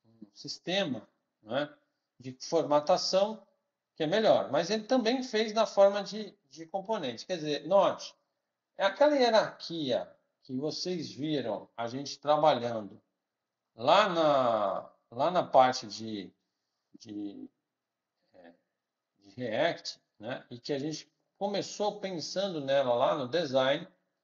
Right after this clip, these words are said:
agora tá desembocando aqui no código, né? O código tá seguindo, certo? E, é, é importante notar que pra cada coisa ele vai gerando os C S S aqui, tá vendo?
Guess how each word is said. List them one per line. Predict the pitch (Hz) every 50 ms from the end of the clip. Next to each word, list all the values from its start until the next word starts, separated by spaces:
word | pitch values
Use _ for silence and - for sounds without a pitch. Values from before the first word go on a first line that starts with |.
| _ _ _ _ _ -
agora | - 170 151 151 165 175 170
tá | - 190 185
desembocando | 160 165 190 185 180 190 180 - - 160 165 175 185
aqui | 170 - - - 151 147 - - -
no | 131 165 170
código, | - - 151 123 110 104 - - _ _ _ _ _ _
né? | 117 113 -
O | 107 -
código | - 127 127 127 127 127 -
tá | - 143
seguindo, | 139 - - 190 170 127 104 101 98 _ _ _ _ _ _ _ _ _ _ _ _ -
certo? | - - 120 127 127 127 - - _ _ _ _ _ _ _ _ _ _ _ _
E, | - 202 226 262 262 254 - - - _ _ _ _ _ _ _ _ _ _ _ -
é, | 160 156 156 160 156 156 151 147 143 139 131 123 113 107 - - _ _ _ _ _ _ _ _ -
é | 139 143
importante | 160 - - 214 202 202 - 220 233 226 220 214
notar | 208 220 226 - - - 160 151 156 - - - - - - _ _ _ _ _ _ _ _ _ _ _ _ _ _ _
que | - 180 170
pra | - 190 180 -
cada | - 220 220 214 - 175 170
coisa | - - 185 202 208 196 151 123 117 107 - -
ele | 147 160 180 165
vai | 131 139 160 180 175
gerando | - 208 214 196 170 175 196 214 220 208 190 185 185
os | 185 190 175
C | - - -
S | 190 190 196 190 - - 214
S | 196 185 170 165 147 - - 135 127 123
aqui, | 113 - - 120 104
tá | - -
vendo? | 110 135 165 160 135 113 101